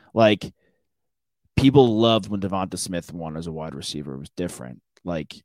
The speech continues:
people are gonna be, if Bama's defense is as good as it can be, and he was as good as he was last year, he could win the Heisman. He's, like, plus thirty-three hundred. And if you're throwing a hundred bucks down,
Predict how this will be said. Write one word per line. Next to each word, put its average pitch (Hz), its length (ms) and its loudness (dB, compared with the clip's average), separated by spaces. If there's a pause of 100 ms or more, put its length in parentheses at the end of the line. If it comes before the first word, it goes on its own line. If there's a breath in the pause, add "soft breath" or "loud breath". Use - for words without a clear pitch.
(480)
people 131 300 2
are 127 100 8
gonna 113 200 0
be, 107 180 0
if 101 160 -4
Bama's 123 380 4
defense 110 640 -4
is 98 160 -2
as 85 160 -4
good 98 140 -2
as 87 120 -4
it 73 60 -8
can 90 320 -8
be, 107 260 2
and 87 100 -6
he 101 180 -2
was 95 120 0
as 87 140 -8
good 90 140 -6
as 87 100 -4
he 87 60 -8
was 85 280 -6
last 92 280 -4
year, 110 180 0
he 98 180 -6
could 95 120 -4
win 85 140 -6
the 78 80 -10
Heisman. 76 420 -10
He's, 82 120 -12
like, 85 140 -14
plus - 320 -6 (100)
thirty-three 82 420 -8
hundred. - 440 -18 (840)
And 107 80 -4
if 107 80 -4
you're 117 80 4
throwing 117 260 4
a 92 40 0
hundred 98 340 -4
bucks 98 260 0
down, 76 400 -10